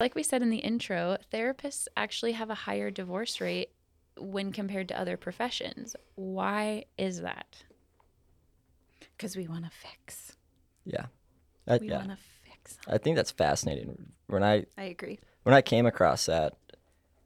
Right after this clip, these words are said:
Speaker 3: like, it immediately, like, my intuitive response to it was it made sense, but then I had to take a while to really figure out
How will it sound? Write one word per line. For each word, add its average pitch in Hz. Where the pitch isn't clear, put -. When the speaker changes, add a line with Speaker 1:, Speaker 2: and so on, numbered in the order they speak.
Speaker 3:
like, 117
it 123
immediately, 143
like, 123
my 117
intuitive 117
response 123
to 127
it -
was 107
it 90
made 101
sense, -
but 113
then 98
I 90
had 87
to -
take 92
a 87
while 98
to -
really 90
figure 87
out 73